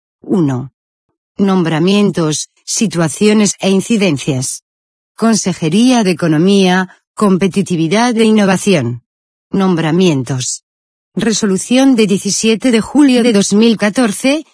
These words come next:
de la consejera, por la que se dispone hacer público el nombramiento de un miembro del Consejo Económico y Social de Extremadura en representación de las organizaciones sindicales,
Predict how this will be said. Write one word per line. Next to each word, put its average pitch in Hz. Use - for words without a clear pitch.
de 185
la 180
consejera, 262
por 208
la 196
que 202
se 196
dispone 220
hacer 226
público 233
el 202
nombramiento 190
de 190
un 233
miembro 254
del 202
Consejo 240
Económico 226
y -
Social 208
de 180
Extremadura 202
en 214
representación 214
de 233
las 196
organizaciones 208
sindicales, 165